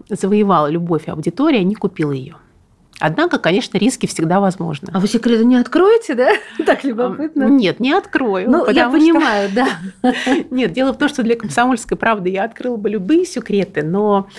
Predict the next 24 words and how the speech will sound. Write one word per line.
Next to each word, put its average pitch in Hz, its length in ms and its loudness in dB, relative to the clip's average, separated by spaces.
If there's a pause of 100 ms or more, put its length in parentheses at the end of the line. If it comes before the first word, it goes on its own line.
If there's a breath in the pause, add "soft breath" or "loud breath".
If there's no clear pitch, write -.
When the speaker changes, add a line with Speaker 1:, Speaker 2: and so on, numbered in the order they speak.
(220 loud breath)
Speaker 1:
а, 170 360 0
мы 160 640 -4
все 226 520 -2
другие 180 420 -2
издатели 208 560 0
на 175 300 0
охоте, 214 540 -4 (420 loud breath)
а, 170 260 -2
в 170 80 -2
одном 185 440 0
пространстве, 190 760 -2 (580 soft breath)
и 180 140 -4
поэтому 190 500 0
мы 180 100 0
не 202 160 0
раскрываем, 180 800 -4
где 160 300 -4
мы 185 140 -2
кладем 180 400 -4
приманки. 156 580 -10
Speaker 2:
Мгм, 220 540 4
интересный 214 680 2
заход, 226 440 -2 (120)
правда. 196 440 -2